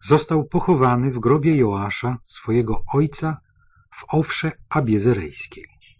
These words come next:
A po śmierci Gedeona odwrócili się synowie izraelscy od Pana, zaczęli znów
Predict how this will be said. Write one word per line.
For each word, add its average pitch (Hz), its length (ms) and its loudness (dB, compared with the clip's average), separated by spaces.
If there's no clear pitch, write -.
A 127 320 8
po 143 100 2
śmierci 185 500 0
Gedeona 147 680 2
odwrócili 143 680 0
się 101 260 -4
synowie 139 480 2
izraelscy 120 720 0
od 101 140 -10
Pana, 120 420 0
zaczęli 160 420 4
znów 139 440 4